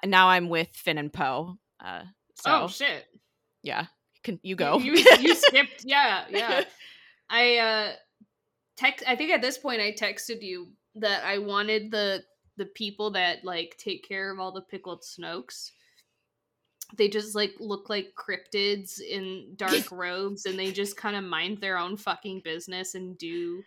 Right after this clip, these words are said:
Speaker 2: evil bidding. Um, I want that to be my job. <laughs>
Speaker 1: Yeah, yeah,
Speaker 2: So that,
Speaker 1: same.
Speaker 2: that sounds, that sounds pretty cool. Um, but then there is a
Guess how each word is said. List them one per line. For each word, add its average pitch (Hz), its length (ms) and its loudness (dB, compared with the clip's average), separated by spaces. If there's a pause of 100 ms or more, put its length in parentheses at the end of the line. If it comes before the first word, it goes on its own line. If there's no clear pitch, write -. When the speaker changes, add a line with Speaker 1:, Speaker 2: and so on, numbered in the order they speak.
(600)
Speaker 2:
evil 190 380 -8
bidding. 196 540 -2 (240)
Um, 165 440 -6
I 190 120 -4
want 190 320 -4
that - 160 -8
to - 100 -16
be 175 100 -10
my 151 160 -16
job. 143 440 -8 (220)
<laughs> - 260 -16
Speaker 1:
Yeah, 214 300 12 (280)
yeah, 226 380 6
Speaker 2:
So 214 100 -6
that, 208 240 4
Speaker 1:
same. 196 120 0
Speaker 2:
that 214 200 0
sounds, 208 480 -2
that 220 240 0
sounds 208 260 -4
pretty 165 380 -12
cool. 160 320 -10 (600)
Um, 185 500 -4 (400)
but 262 120 -4
then 466 80 10 (520)
there 415 400 6
is 320 140 -4
a 285 220 -4